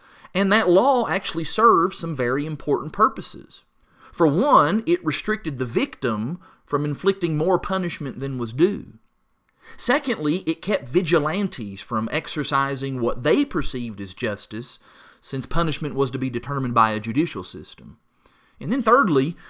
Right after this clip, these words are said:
it ensured that the punishment fit the crime. However, by the time of the first century, the rabbis and the other Jewish leaders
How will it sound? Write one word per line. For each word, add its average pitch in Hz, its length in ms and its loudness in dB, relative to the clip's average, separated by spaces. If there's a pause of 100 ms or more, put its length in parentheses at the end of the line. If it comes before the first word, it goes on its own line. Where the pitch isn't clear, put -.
(220)
it 127 120 -6
ensured 202 440 0
that 170 140 -2
the 139 60 -10
punishment 139 720 0 (260)
fit - 340 -4
the 123 60 -6
crime. 135 580 -4 (1160)
However, 262 540 4
by 156 360 2
the 202 80 0
time 339 320 -2
of 233 60 -2
the 202 80 0
first 240 300 0
century, 131 840 -4 (320)
the 117 100 -8
rabbis 165 880 4
and 156 120 -2
the 143 120 2
other 170 180 2
Jewish 147 380 -2
leaders 156 680 -2